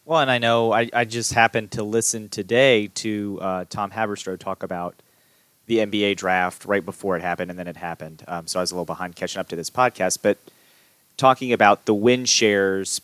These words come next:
between picks, uh, ten through, I think, twenty-five or whatever,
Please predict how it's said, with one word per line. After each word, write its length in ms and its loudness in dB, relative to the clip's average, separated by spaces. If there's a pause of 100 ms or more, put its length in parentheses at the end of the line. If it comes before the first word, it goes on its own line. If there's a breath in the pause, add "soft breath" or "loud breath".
(100)
between 680 -6
picks, 500 -2 (480)
uh, 480 -2 (680)
ten 460 6
through, 460 2
I 80 4
think, 220 -10 (140)
twenty-five 600 4
or 60 2
whatever, 460 -4